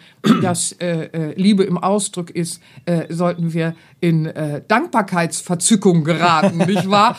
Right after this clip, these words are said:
Speaker 1: Und nicht sagen, "Ja, eine Mutter macht schließlich auch das und das und das ist selbstverständlich" oder was auch immer. Nichts sollte selbstverständlich sein. Das sehe ich halt auch sehr häufig in meiner Arbeit. Mm,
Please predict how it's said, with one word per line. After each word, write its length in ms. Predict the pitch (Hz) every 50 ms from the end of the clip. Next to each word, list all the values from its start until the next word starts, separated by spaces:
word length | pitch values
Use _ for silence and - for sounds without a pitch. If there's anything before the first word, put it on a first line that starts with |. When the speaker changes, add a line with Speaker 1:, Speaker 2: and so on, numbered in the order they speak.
| - 202 170
Speaker 1:
Und 180 | - 208 208 196
nicht 200 | 214 220 202 -
sagen, 440 | - 208 196 196 196 196 196 190 190 - -
"Ja, 120 | 170 202
eine 100 | 202 202 208
Mutter 280 | 208 226 - 214 185
macht 280 | 180 180 190 180 - -
schließlich 480 | - - 185 170 170 - 165 151 - -
auch 180 | 160 156 143 143
das 260 | - 160 151 147 -
und 160 | 156 147 147
das 180 | 160 143 143 -
und 60 | 160 165
das 160 | 175 175 170
ist 100 | 196 -
selbstverständlich" 960 | 185 185 185 180 - - 175 170 - - 170 151 147 139 139 151 147 131 -
oder 360 | - 165 151 147 147 135 131 - - _ -
was 200 | 185 180 175 -
auch 160 | - 170 -
immer. 300 | - 214 214 165 - - - -
Nichts 300 | - 254 339 339 - -
sollte 300 | - 170 151 143 143 143
selbstverständlich 960 | 120 139 139 127 - - - - 120 117 - - 123 117 101 - - 131 - -
sein. 240 | - 120 135 139 135 - - - _ -
Das 180 | 208 208 202 -
sehe 160 | 220 220 220
ich 140 | 202 190 185
halt 220 | 170 156 - -
auch 140 | 185 190 190
sehr 180 | - 180 165 160
häufig 340 | 165 180 175 175 156 - 165
in 60 | 156
meiner 300 | 151 147 151 147 139 -
Arbeit. 320 | 156 175 180 180 156 - _ - _ _ _ _ _ -
Mm, 200 | - 190 170 170